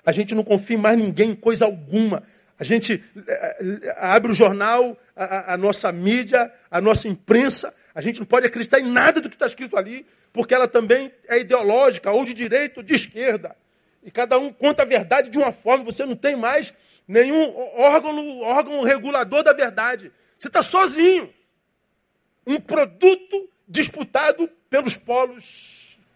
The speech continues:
equidistantes. Se você não mergulha na palavra e fica pra trás desse modo de viver de louco,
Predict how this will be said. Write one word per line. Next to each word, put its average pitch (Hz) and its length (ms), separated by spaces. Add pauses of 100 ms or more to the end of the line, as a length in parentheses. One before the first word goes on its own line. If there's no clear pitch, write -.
equidistantes. 202 920 (1500)
Se - 380
você 254 600 (180)
não 254 200
mergulha 262 380
na 269 140
palavra 277 360
e 220 40
fica 403 380
pra 302 140
trás 262 400
desse 247 240
modo 277 320
de 262 60
viver 254 380
de 294 100
louco, 277 720